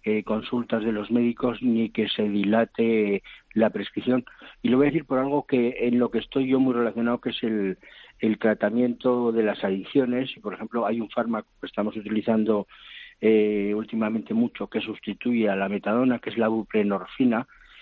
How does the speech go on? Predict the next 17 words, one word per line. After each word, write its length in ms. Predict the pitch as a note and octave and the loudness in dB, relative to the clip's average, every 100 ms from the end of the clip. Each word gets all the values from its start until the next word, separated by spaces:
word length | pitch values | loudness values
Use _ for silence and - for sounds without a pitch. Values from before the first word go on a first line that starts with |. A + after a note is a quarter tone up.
| - - | -14 -2
que 120 | A2 | 0
desde 260 | G#2+ G#2+ | 0 0
que 140 | G2+ - | 0 -2
se 140 | - | 0
hace 380 | B2+ - D3 C#3 | -2 2 2 2
la 220 | B2 B2 B2 | 2 2 2
receta 420 | B2 - - A#2 | 0 -6 -2 0
y 80 | A#2 | 2
el 100 | A#2 | 0
informe, 560 | A2 - B2 C3 D3 - - _ _ _ - | -2 -2 0 0 -2 -4 -20 _ _ _ -2
ese 240 | C#3 - | -2 0
mismo 320 | C3+ A#2+ A#2+ | -2 0 0
día 160 | B2 B2+ | 2 2
Inspección 440 | C3+ - A2+ A#2+ - | 0 -2 -2 -2 -2
Sanitaria 580 | A2+ A2 G2+ G#2+ A#2+ | -2 -2 0 0 2
lo 140 | A2+ F2+ | 2 0
aprueba. 380 | - F2+ D#2+ | -6 -10 -10